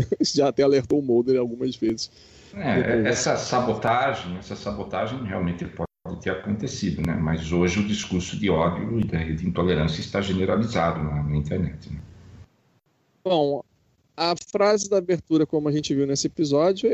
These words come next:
Speaker 1: ela vem codificada com, com o Base sessenta e quatro, novamente, né? E ela quer dizer, "A verdade está lá fora."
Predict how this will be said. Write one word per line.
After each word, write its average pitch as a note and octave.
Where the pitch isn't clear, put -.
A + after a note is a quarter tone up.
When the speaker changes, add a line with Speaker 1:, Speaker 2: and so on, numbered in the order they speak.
Speaker 1:
ela C#3+
vem C#3
codificada C#3+
com, C3
com C#3+
o -
Base C3
sessenta C3
e -
quatro, B2
novamente, B2
né? C#3+
E -
ela D3
quer E3
dizer, D#3
"A E3
verdade C#3+
está C#3+
lá D#3
fora." C3+